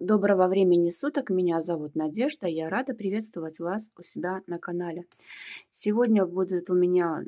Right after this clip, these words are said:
болталочка под вязание. Берите чаёк, кофеёк, ну и присоедини-, присоединяйтесь ко мне, посидим, повяжем.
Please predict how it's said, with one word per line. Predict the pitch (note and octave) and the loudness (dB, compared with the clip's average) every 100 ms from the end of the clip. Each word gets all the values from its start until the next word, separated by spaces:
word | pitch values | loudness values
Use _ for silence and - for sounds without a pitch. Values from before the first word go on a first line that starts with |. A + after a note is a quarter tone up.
| - | -6
болталочка | D#3+ G3 - G3+ D#3 D3 - F#3+ - | -4 -4 -2 -2 -2 -6 -10 -10 -8
под | A3 G3+ | -6 -4
вязание. | E3 E3 D#3 D3 D3 E3 A3 - _ - - - - | -2 -2 -2 -4 -4 -6 -8 -12 _ -20 -20 -18 0
Берите | G3 A3 G#3+ E3+ | 2 4 2 -2
чаёк, | - G3+ F#3+ D#3+ - | -2 0 0 0 -4
кофеёк, | D#3+ - E3 G3+ F4 - _ - | -8 -6 -4 -2 -4 -8 _ -6
ну | F3 A#3 D#4+ | -4 0 0
и | |
присоедини-, | D#4 F#3 F3 E3 E3+ F3 - | 0 -6 -6 -4 -2 -2 -6
присоединяйтесь | - E3+ - E3+ D#3+ E3+ F#3+ A#3+ C#4+ G3 - - - - - - - | -14 -12 -6 -6 -4 -4 -4 -4 -6 -8 -10 -12 -20 -20 -18 -20 -4
ко | F3+ | 0
мне, | F3+ F#3+ A#3+ | 2 2 0
посидим, | A#3+ F#3 E3 E3 G#3+ A#3+ | -4 -10 -8 -4 -4 -2
повяжем. | D#3 D3+ D3 D3 D3+ | -4 -4 -4 -6 -10